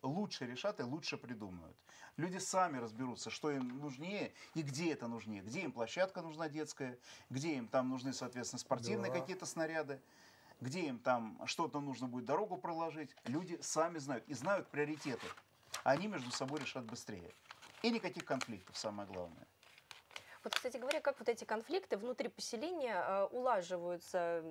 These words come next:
Speaker 3: Насколько я понимаю, территория, да, у всех, э, непростые, люди живут совершенно разные. Одному нужна детская площадка, другому не нужна, там третий хочет яблони, четвертый каштаны просит.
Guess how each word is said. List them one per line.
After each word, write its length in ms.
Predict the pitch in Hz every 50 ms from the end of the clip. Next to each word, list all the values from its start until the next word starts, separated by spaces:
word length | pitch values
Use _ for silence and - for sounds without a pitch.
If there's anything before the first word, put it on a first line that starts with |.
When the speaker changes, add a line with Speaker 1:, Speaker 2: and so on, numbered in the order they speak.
| 165 180
Speaker 3:
Насколько 440 | 175 180 226 254 - - 269 - 269
я 60 | 247
понимаю, 180 | 294 349 370 277
территория, 460 | - 226 220 214 - 349 359 277 -
да, 140 | - 269 240
у 40 |
всех, 320 | 214 - - 294 302 - -
э, 160 | 226 220 226
непростые, 880 | 220 226 226 - - 262 254 - - - 247 254 269 262 247 214 202 202
люди 280 | 233 277 285 240 269
живут 400 | 233 208 254 262 247 262 262 - -
совершенно 500 | 202 - - 208 - - 262 247 240 226
разные. 300 | 220 196 196 - 190 185
Одному 320 | 180 185 208 214 233 240
нужна 300 | 247 233 202 233 269 285
детская 260 | 254 262 - - 262
площадка, 540 | 254 - 247 247 240 - 233 220 - - 202
другому 420 | 175 175 175 180 196 220 220 214
не 80 | 214 214
нужна, 400 | 208 196 190 190 190 185 185 180
там 160 | - 175 175
третий 240 | - 190 190 196 190
хочет 380 | - - 190 190 - 190 - 214
яблони, 420 | 220 262 285 240 277 254 240 233
четвертый 480 | 220 - - - 202 220 220 - - 185
каштаны 480 | - 202 196 - - 214 202 196 180
просит. 380 | 175 - - 175 170 - 170